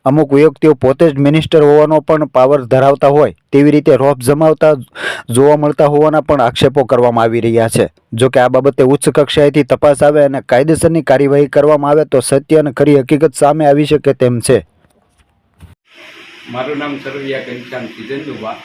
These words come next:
Speaker 2: તળાજા મામલતદાર ઓફિસમાં ઈ ધરામાં ફરજ બજાવતા નાયબ મામલતદાર મેઘદીપસિંહ ગોહિલ. મને જાણવા મળ્યું કે અવારનવાર ઈ લોકો સાથે, અરજદાર સાથે ગેરવર્તન કરે છે. એ માટે એક દી સમય,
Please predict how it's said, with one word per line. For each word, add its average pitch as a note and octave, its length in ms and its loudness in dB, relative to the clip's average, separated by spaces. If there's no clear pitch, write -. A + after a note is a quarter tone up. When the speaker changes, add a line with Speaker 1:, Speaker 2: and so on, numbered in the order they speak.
Speaker 2:
તળાજા D3+ 360 -6
મામલતદાર C3 500 -10
ઓફિસમાં A2+ 640 -14
ઈ E3+ 80 -10
ધરામાં D3 520 -10
ફરજ C#3 180 -14
બજાવતા C3 380 -12
નાયબ B2 260 -12
મામલતદાર A2+ 540 -14
મેઘદીપસિંહ A#2 720 -18
ગોહિલ. A#2 320 -14
મને C#3 300 -10
જાણવા D3+ 320 -6
મળ્યું D#3+ 380 -10
કે C3+ 260 -8
અવારનવાર D3 680 -6
ઈ C3+ 140 -10
લોકો C3 520 -12
સાથે, D3+ 240 -8
અરજદાર C#3 460 -8
સાથે C#3+ 260 -10
ગેરવર્તન B2+ 560 -12
કરે G#2+ 280 -12
છે. C#3 260 -12
એ D3+ 80 -8
માટે D#3+ 300 -8
એક D#3 340 -10
દી D#3 80 -14
સમય, D#3 320 -14